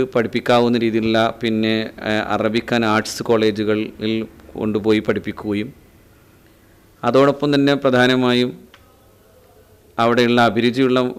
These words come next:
വിദ്യാർത്ഥിനികളെ സംബന്ധിച്ചിടത്തോളം അവർക്ക് പഠിക്കാൻ പാരാമെഡിക്കൽ കോഴ്സുകളും അതുപോലെ തന്നെ മെഡിക്കൽ കോഴ്സിനും വരെ പഠിച്ചു വിടാവുന്ന രീതിയിലുള്ള സൗകര്യങ്ങൾ സ്ഥാപനം നൽകുന്നുണ്ട്.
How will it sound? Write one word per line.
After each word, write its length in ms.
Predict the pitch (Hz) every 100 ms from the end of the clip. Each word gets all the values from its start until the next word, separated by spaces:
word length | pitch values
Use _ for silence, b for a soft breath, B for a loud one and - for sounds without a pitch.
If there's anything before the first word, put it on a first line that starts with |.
| 113
വിദ്യാർത്ഥിനികളെ 720 | 110 104 117 113 120 117 117
സംബന്ധിച്ചിടത്തോളം 760 | 117 113 110 107 113 107 110 110
അവർക്ക് 300 | 107 104 -
പഠിക്കാൻ 440 | 107 104 - 110 98 - _ _ _ b b b b b _ _ _ _
പാരാമെഡിക്കൽ 640 | 110 107 110 113 107 - 110 104
കോഴ്സുകളും 640 | 110 107 - 110 107 107
അതുപോലെ 300 | 107 101 104 104
തന്നെ 220 | 104 104
മെഡിക്കൽ 520 | 104 101 104 - 123 123
കോഴ്സിനും 540 | - 107 104 - 110
വരെ 220 | 113 107 117
പഠിച്ചു 500 | 120 110 104 - 135
വിടാവുന്ന 480 | 120 110 110 110 113
രീതിയിലുള്ള 500 | 107 98 101 101 104
സൗകര്യങ്ങൾ 680 | - 104 104 107 107 110 -
സ്ഥാപനം 580 | - - 104 104 107 110 - -
നൽകുന്നുണ്ട്. 600 | 110 104 95 104 98 87